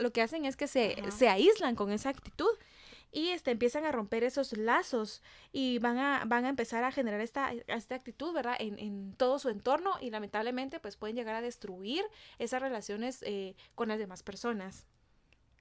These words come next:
Speaker 2: Es correcto. Eh, ¿te consideras una persona tóxica, Lana?
Speaker 1: Fíjate que realmente yo
Speaker 2: ¿En
Speaker 1: creo
Speaker 2: algún
Speaker 1: que
Speaker 2: momento?
Speaker 1: en algún momento todos hemos sido una persona
Speaker 2: Ujú.
Speaker 1: tóxica. Ponete cuando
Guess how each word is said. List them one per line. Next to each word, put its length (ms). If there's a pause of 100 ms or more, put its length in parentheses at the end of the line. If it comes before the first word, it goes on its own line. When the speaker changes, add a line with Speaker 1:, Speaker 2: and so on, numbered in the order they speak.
(160)
Speaker 2:
Es 160
correcto. 560 (680)
Eh, 440 (1040)
¿te 140
consideras 580
una 140
persona 280
tóxica, 380
Lana? 320 (480)
Speaker 1:
Fíjate 220
que 380
realmente 500
yo 80
Speaker 2:
¿En 80
Speaker 1:
creo 220
Speaker 2:
algún 120
Speaker 1:
que 40 (160)
Speaker 2:
momento? 240
Speaker 1:
en 160
algún 180
momento 480
todos 340
hemos 220
sido 160
una 140
persona 260
Speaker 2:
Ujú. 120
Speaker 1:
tóxica. 500
Ponete 480
cuando 500